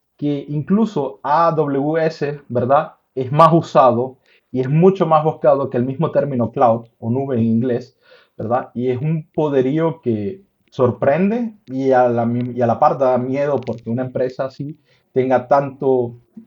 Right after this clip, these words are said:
da a entender que tiene tanto poder. Claro, estamos hablando de un,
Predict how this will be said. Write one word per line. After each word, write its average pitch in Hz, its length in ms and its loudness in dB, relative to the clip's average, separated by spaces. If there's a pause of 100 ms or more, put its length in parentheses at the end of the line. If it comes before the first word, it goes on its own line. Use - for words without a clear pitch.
(120)
da 147 300 2
a - 20 2
entender 170 440 4
que 147 100 -4
tiene 147 200 -6
tanto 135 300 -2
poder. 117 280 -4
Claro, 135 260 2
estamos 139 280 -4
hablando 143 320 2
de 139 80 -8
un, 139 320 -14